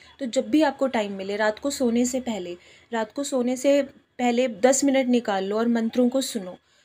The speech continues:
आप देखोगे आपके दिन कैसे day by day आपकी लाइफ अच्छी होती जाएगी।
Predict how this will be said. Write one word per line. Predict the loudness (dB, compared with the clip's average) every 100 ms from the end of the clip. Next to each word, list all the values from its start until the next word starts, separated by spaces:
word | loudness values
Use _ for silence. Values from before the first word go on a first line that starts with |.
| _ -6
आप | -6 -8 -8
देखोगे | -4 -2 0 0 2
आपके | 0 -2 -6 0
दिन | 2 4 4 0 -4 _ -4
कैसे | 0 2 2
day | 6 6
by | 6 4
day | 4
आपकी | 4 0 2
लाइफ | 4 4 2
अच्छी | -2 0 2
होती | 2 2 0 -6
जाएगी। | -8 -10 -14